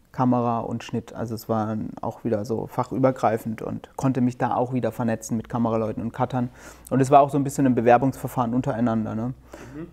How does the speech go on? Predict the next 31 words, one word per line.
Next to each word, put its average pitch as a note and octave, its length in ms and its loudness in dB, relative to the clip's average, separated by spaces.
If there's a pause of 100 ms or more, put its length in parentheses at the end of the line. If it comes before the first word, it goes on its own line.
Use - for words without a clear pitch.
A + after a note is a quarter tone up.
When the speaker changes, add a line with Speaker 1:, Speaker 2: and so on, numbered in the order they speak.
Speaker 1:
Man A#2+ 100 4
hat A#2 100 2
viel C#3+ 140 6
Projekte B2+ 460 8
gemacht D#3 500 2
mit, - 360 -6
mit A#2 260 -2 (320)
anderen, D3 840 4
ähm, C3 680 2 (720)
gerade B2+ 180 -2
mit A#2 160 -2
Kameraleuten B2+ 540 4
und A#2+ 100 -6
Cuttern C#3 340 0
und C3 180 0
dann B2+ 180 4
halt C3 160 0
auch A#2+ 240 -2
gemerkt, B2 340 0
mit A2+ 140 -4
wem A#2+ 160 2
kannst - 260 -2
du C3 60 -2
gut, C3 320 -2 (100)
mit A#2+ 140 -8
wem B2 160 2
nicht. A#2+ 260 0 (480)
Viele C#3+ 240 4
haben C3+ 120 6
das C3+ 100 2
unterschätzt, C3 760 -2